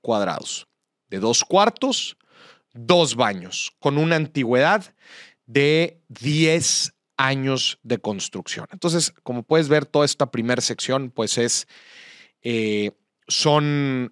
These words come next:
algunos básicos, ¿no? Para conocer las dimensiones de la propiedad.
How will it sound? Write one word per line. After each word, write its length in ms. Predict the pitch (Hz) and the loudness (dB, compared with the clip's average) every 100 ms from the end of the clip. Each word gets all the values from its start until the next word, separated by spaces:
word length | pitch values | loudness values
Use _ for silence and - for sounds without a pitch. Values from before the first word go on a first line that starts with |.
| - | -4
algunos 540 | 120 120 143 143 117 | -2 0 2 2 2
básicos, 520 | 127 113 - 113 110 | 0 0 -2 -2 -6
¿no? 220 | 104 113 139 | -4 -6 -6
Para 320 | - 104 95 | -2 -2 -2
conocer 520 | - 107 104 131 127 | -4 -4 -2 0 2
las 280 | 131 120 - | 0 -2 -4
dimensiones 1200 | 139 131 127 135 - 170 175 180 175 180 185 - | -4 -2 -4 -4 -2 0 2 2 2 -2 -4 -8
de 420 | 131 120 117 117 117 | -4 0 2 2 2
la 200 | 127 - | 0 2
propiedad. 520 | 160 226 262 247 | 0 4 4 2